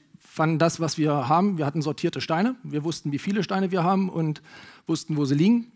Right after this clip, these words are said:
Und das fanden die gut, das brauchten die. Also haben wir mitgespielt, das waren viele, mehr als wir. Und, ähm, von daher mussten wir uns beugen. Und wir haben dann weiterhin Modelle gebaut.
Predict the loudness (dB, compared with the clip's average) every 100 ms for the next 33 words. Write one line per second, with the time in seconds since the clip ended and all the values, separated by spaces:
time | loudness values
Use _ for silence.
0 | -6 -4 -4 -4 -4 -2 -2 -2 -4 -6
1 | -14 -14 -10 -6 -2 0 0 0 2 2
2 | -2 -16 -20 _ _ _ _ _ -20 -20
3 | -20 -20 -20 -18 0 4 4 4 0 -4
4 | -12 -2 0 2 0 0 -4 -4 -8 2
5 | 2 2 -8 -20 _ _ -20 _ -20 _
6 | -10 -8 -4 -4 -2 -2 -2 -2 -2 -4
7 | -6 -8 -10 -20 _ -2 0 -2 -4 -6
8 | -4 -4 -4 -6 -4 0 2 2 0 -2
9 | -4 -4 -4 -2 0 -2 -6 -20 -20 -20
10 | -20 -20 -20 _ -4 -2 0 2 2 2
11 | -2 0 2 2 2 0 0 -4 _ _
12 | -4 -2 2 0 0 -2 -4 -6 -8